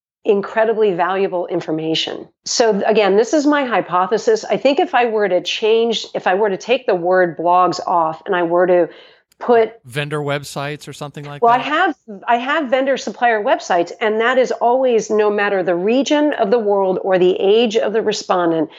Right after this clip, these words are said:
Speaker 1: that is always number one or number two most valued content source. And so what I,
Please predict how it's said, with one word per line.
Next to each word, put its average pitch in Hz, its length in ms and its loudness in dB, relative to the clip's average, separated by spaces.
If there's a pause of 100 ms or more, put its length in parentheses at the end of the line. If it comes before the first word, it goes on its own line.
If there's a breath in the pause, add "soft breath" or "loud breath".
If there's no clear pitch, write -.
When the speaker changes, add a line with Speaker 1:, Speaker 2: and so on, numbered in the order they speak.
(280 loud breath)
Speaker 1:
that 196 220 2
is 196 160 2
always 208 440 2
number 185 240 -2
one 180 220 -4
or 170 60 -4
number 165 240 -4
two - 300 -6 (220)
most 185 280 2
valued 185 480 2
content 170 360 -4
source. 214 340 2 (320 loud breath)
And 214 160 2
so 233 220 2
what 196 280 -2
I, 202 280 2